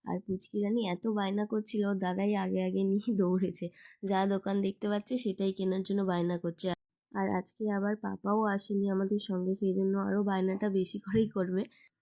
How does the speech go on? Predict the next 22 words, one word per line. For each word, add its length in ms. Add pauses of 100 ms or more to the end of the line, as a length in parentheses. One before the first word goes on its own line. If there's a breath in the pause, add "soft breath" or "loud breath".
(140)
তাই 200
ভয়ে 360
দাদাই 380
আগে 260
আগে 180
ওকে 200
নিয়ে 200
চলে 260
গেছে। 380 (1400)
আর 180
এখন 400
প্রায় 280
একটা 340
বাজতে 380
যায়, 220
আমরা 300
এবার 280 (360)
লাঞ্চ 320
করে 260
তারপরে 460
বাড়ি 240
ফিরবো। 360